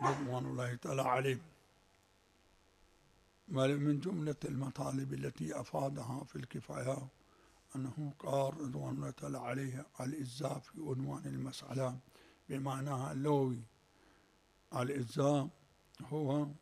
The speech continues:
الكفاية حسب يقول قدس سره، لغة إجزاء معنى كفاية، و-، <clears throat> وليس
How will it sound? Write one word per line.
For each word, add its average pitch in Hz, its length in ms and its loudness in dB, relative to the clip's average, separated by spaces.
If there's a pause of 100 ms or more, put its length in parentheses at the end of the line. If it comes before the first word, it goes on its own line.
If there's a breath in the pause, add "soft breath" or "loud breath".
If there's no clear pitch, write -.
(360)
الكفاية 139 760 2
حسب 156 500 -2 (120)
يقول 143 600 0
قدس 139 420 -8
سره، 143 340 -6 (1080 loud breath)
لغة 139 320 2 (300)
إجزاء 143 520 2
معنى 143 320 2
كفاية، 67 540 -4 (1700 soft breath)
و-، 123 600 2 (360)
<clears throat> 135 960 8
وليس 165 460 4